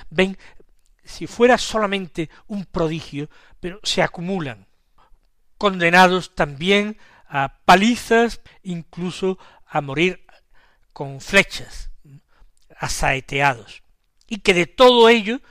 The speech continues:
eh, quedaban ilesos e indemnes,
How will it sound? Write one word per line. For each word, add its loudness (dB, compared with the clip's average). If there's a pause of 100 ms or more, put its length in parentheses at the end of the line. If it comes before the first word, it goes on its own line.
(380)
eh, -20
quedaban 0 (420)
ilesos 0
e 2
indemnes, -2